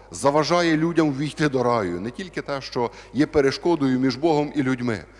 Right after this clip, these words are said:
але теж ці прояви сатанинськості. Напевно, ви бачили фотографії згорених пасок в Сумах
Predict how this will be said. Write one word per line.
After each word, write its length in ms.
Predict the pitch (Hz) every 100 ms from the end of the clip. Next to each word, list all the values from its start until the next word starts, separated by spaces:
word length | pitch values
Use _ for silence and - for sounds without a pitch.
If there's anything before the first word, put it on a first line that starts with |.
| - - -
але 180 | 131 151
теж 220 | 196 -
ці 140 | 180
прояви 680 | - 165 190 196 196 208 196 - - - - - - -
сатанинськості. 1040 | - - 160 170 156 131 - - 98 - - - - - - - - - - - - -
Напевно, 420 | 120 165 151 135
ви 120 | 117
бачили 560 | 110 113 - 98 90 78 - - - - - - -
фотографії 840 | - 110 131 139 131 120 117 113 110 - - - - - - -
згорених 840 | 104 110 127 151 127 104 85 - - - - - - - -
пасок 420 | 117 - 147 -
в 40 | -
Сумах 560 | - 117 85 - -